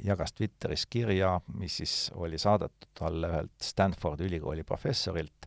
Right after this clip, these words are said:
kes väidetavasti võis olla siis tema õpetaja, kui tänane miljardär võeti sellesse mainekasse ülikooli vastu. Võib-olla oli tegemist lihtsalt väikese egotripiga, no eks analüütikud tulevikus kindlasti analüüsivad selle käigu tagamaid,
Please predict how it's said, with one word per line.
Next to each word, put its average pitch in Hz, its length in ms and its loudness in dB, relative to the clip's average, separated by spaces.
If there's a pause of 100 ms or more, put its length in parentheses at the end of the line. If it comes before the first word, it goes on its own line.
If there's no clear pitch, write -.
(540)
kes - 220 -2
väidetavasti 82 680 2
võis 85 180 0
olla 82 200 2
siis - 160 -8
tema 85 240 -2
õpetaja, 80 640 -6 (160)
kui 76 580 -6 (600)
tänane 87 380 0
miljardär 82 460 4
võeti 82 640 -4
sellesse - 400 -4
mainekasse 98 520 -2
ülikooli 92 400 0
vastu. 104 460 0 (680)
Võib-olla 175 340 12
oli 117 160 10
tegemist 131 360 6
lihtsalt 110 280 2
väikese 110 440 2
egotripiga, 104 720 6 (440)
no 104 160 2
eks - 240 -4
analüütikud 90 800 0
tulevikus 87 520 0
kindlasti 85 360 -2
analüüsivad 82 640 -2
selle 85 240 -6
käigu 82 240 0
tagamaid, 80 640 0